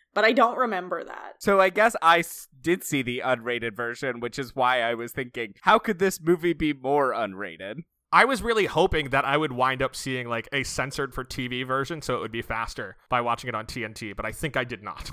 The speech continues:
Speaker 2: I don't know. I just found it for free on Xfinity, so I just watched it there. But yeah, so the movie starts at a party.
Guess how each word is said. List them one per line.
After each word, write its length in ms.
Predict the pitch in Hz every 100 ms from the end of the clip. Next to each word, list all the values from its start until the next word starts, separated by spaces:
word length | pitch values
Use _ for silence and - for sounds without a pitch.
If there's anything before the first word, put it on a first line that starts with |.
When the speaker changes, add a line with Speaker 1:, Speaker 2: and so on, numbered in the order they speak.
| - -
Speaker 2:
I 140 | 120
don't 140 | 104 95
know. 160 | 95 98
I 160 | 123
just 280 | 135 139 -
found 240 | 131 117
it 120 | 113 101
for 140 | 110
free 360 | - 117 110 107
on 120 | 101
Xfinity, 760 | 95 - - 107 98 90 87 87
so 240 | 110 104
I 120 | 101
just 260 | 95 95 -
watched 360 | 107 95 - 95
it 140 | -
there. 360 | 92 87 90 - _ -
But 100 | 139
yeah, 180 | 113 104
so 520 | - 151 139 135 139 147
the 140 | 160
movie 280 | 180 190 190
starts 420 | - 170 160 -
at 100 | 151
a 60 | 131
party. 640 | - 139 135 131 127